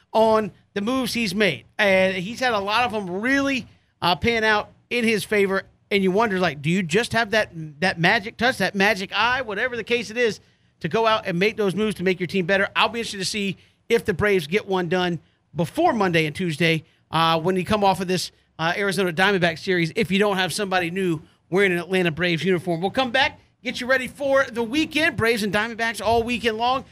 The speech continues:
Football will be back next week in the form of preseason N F L, and it is upon us. It is Three and Out all across the Southern Pigskin Radio Network. Good to have you here Friday.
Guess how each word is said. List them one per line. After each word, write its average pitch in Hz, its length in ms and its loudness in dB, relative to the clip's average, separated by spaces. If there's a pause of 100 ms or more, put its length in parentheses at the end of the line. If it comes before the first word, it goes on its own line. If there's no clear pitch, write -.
(180)
Football 285 580 2
will 277 80 -4
be 269 200 -4
back 254 320 2
next 226 300 -6
week 262 220 -10
in 233 60 -2
the 214 60 -2
form 226 220 -4
of 147 60 -8
preseason 269 640 -6
N 262 120 0
F 262 180 -2
L, 302 300 -2 (480)
and 170 180 -4
it 262 100 -6
is 214 80 -14
upon 226 360 -8
us. - 260 -18 (220)
It 208 120 -2
is 185 120 -2
Three 240 200 0
and 240 80 2
Out 226 120 4
all 220 120 2
across 220 320 0
the 175 60 -4
Southern 214 240 0
Pigskin 190 400 0
Radio 180 220 4
Network. 170 280 -2 (4000)
Good 285 120 6
to 294 60 8
have 320 120 6
you 262 80 2
here 311 160 4
Friday. 302 440 -2